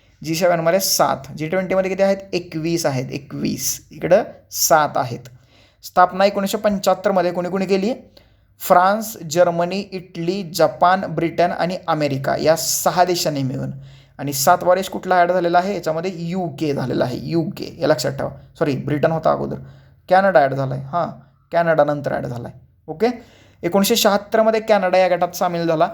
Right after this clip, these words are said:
एकोणीसशे ऐंशीपासून युरोपियन युनियन ही संघटना या संघटनेत मानद सदस्य म्हणून सहभागी झालेली आहे.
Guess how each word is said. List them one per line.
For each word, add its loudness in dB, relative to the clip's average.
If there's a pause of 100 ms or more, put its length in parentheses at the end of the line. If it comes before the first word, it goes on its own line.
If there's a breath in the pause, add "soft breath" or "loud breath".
(300 loud breath)
एकोणीसशे 0
ऐंशीपासून 0
युरोपियन 0
युनियन -2
ही -4
संघटना 0
या 2
संघटनेत -2 (180)
मानद 2
सदस्य -4
म्हणून -4
सहभागी 0
झालेली -2 (440 loud breath)
आहे. 0